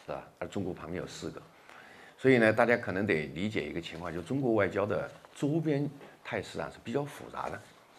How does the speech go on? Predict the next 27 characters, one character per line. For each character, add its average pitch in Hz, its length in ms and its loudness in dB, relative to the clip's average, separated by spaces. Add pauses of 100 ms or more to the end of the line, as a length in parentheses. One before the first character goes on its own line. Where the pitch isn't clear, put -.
(340)
比 98 140 0
一 117 60 6
般 123 180 4
国 95 120 0
家 107 140 0
复 - 160 -8
杂。 - 200 -8 (840)
你 78 100 -20
看 73 120 -8
咱 113 140 2
们 139 100 6
中 147 160 4
国 95 140 6
啊， 76 120 6 (800)
是 113 120 -12
大 - 220 4
国 104 200 2
里 101 120 2
面 76 200 -6
呢， 71 120 -6 (300)
周 117 100 0
边 123 160 2
国 104 140 2
家 101 140 0
最 101 160 -2
多 104 240 2
的。 92 120 -2